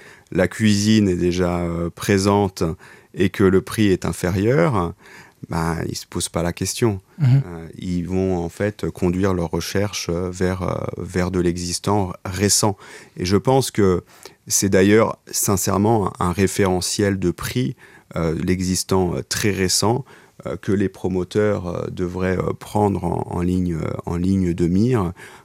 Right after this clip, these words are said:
Speaker 1: euh, pour voir, euh, comment, euh, comment s'ajuster, parce que, euh, c'est un, un, un élément, euh, central, et, mais aussi évidemment avec, euh, et il faut se rendre compte,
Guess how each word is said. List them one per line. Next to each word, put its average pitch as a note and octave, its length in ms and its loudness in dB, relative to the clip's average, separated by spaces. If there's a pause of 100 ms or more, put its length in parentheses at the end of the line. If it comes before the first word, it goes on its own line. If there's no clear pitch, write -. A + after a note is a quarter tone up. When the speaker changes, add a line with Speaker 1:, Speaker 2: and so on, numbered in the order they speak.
(120)
Speaker 1:
euh, D2 180 -4
pour F2 180 -8
voir, G2+ 380 2
euh, E2+ 180 -2
comment, G2 540 0
euh, D#2+ 180 -4
comment F#2 320 -2
s'ajuster, F2+ 720 -2
parce - 260 -4
que, - 120 -6
euh, G2 260 -2
c'est - 300 -4
un, A#1+ 440 -4 (300)
un, F2 180 -6
un - 200 -6
élément, F2 500 0
euh, - 220 -8
central, A2 680 0 (400)
et, - 80 -4
mais F#2 320 2
aussi F#2+ 360 -2
évidemment F#2+ 560 0
avec, G#2 400 0
euh, F2+ 140 2 (360)
et - 220 -4
il F#3+ 80 0
faut - 160 -6
se - 80 -4
rendre - 160 -2
compte, C3 320 -2